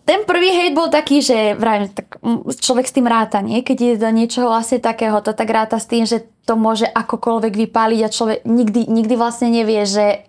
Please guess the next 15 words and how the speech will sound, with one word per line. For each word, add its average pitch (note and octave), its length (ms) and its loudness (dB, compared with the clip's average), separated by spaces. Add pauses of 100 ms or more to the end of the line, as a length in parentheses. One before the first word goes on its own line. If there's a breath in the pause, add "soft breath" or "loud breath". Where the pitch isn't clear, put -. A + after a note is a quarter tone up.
a, G#3+ 320 2
do G3+ 160 0
akej A3 480 0
role A3 240 2
sa G3+ 240 -2
dostane, G#3+ 320 -2
do G#3+ 160 2
akej A3 160 -2
role G#3+ 240 0
bude G#3+ 240 -2
napasovaný G3+ 880 -2 (320 loud breath)
v - 80 -18
tom A3+ 240 0
príbehu. G#3+ 640 0 (320 loud breath)
Alebo A3 240 2